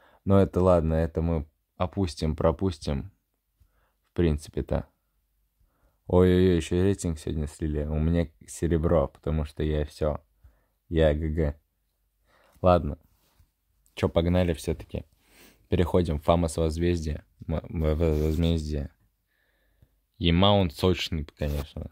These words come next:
Щас. Так сделаем. Опа,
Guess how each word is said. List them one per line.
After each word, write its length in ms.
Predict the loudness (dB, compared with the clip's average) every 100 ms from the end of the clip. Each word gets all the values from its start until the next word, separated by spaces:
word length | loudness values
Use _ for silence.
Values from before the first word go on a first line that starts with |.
| _
Щас. 460 | -8 -4 -4 -4 -20 _ _ _ _ _ _ _ _ _ _ _ _ _ _ _
Так 160 | 0 0
сделаем. 580 | 0 2 2 0 -4 -14 _ _ 0
Опа, 460 | 0 2 -2 -2